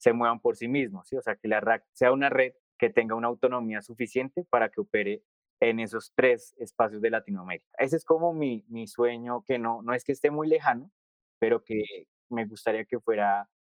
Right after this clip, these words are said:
digamos, estuviera más, eh, materializado, como que ella s-, por sí sola estuviera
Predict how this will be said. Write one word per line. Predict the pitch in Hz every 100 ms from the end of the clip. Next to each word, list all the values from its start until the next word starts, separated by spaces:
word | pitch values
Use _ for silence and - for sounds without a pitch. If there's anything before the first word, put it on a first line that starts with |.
| -
digamos, | 110 107 101 101 101 - -
estuviera | 101 - 110 107 110
más, | 117 123 120 113 - -
eh, | 117 110 110 107 98 90
materializado, | 117 - 110 101 - 98 - _ _ _
como | - 107
que | 101
ella | 110 104
s-, | 107 - _ 123 107 _
por | 131 -
sí | 135
sola | 127 156 165
estuviera | - 117 107 104 107